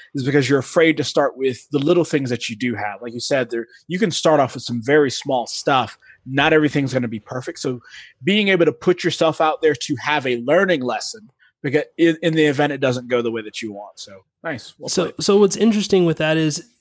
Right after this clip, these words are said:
Speaker 2: the people that tend to get on Ellen DeGeneres and on Oprah and all these talk shows and become an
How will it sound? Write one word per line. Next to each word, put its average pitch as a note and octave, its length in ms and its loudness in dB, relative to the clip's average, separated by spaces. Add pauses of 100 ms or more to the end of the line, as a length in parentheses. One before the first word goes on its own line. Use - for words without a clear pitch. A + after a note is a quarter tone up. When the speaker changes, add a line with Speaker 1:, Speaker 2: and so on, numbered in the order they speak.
(320)
Speaker 2:
the F3+ 200 2
people A3+ 500 0
that F3+ 420 -2 (180)
tend F#3 340 0
to E3+ 160 2
get D3 340 -2
on D#3+ 320 2
Ellen D#3 300 2
DeGeneres C#3 760 2
and C3+ 1000 -2
on D3 260 2
Oprah C#3+ 720 0
and C3 140 -2
all D3 160 4
these C#3+ 180 0
talk C#3 300 -4
shows D3 320 0
and B2+ 160 2
become C#3+ 320 0
an C3+ 60 -2